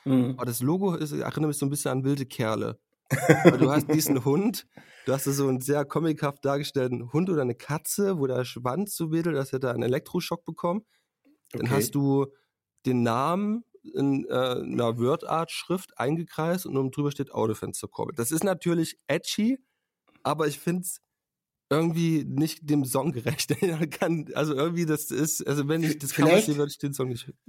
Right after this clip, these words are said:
Speaker 2: hm.
Speaker 1: vielleicht steht ja noch ein, irgendwie ein großes, ganzes Konzept drüber, wenn sie dann mal ein Album rausbringt oder sowas und,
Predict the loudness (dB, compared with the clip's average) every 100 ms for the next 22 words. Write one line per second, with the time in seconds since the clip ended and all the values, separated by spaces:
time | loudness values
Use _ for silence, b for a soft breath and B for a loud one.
0 | -2 2 4 4 2 -2 -2 2 4 6
1 | 4 4 4 4 8 10 10 6 6 6
2 | 4 4 4 4 2 0 2 2 2 0
3 | 4 2 2 4 6 6 6 4 2 4
4 | 4 2 2 2 2 0 0 -2 -2 -4
5 | -4 -2 -2 -2 -4 -4 -4 -2 -2 -4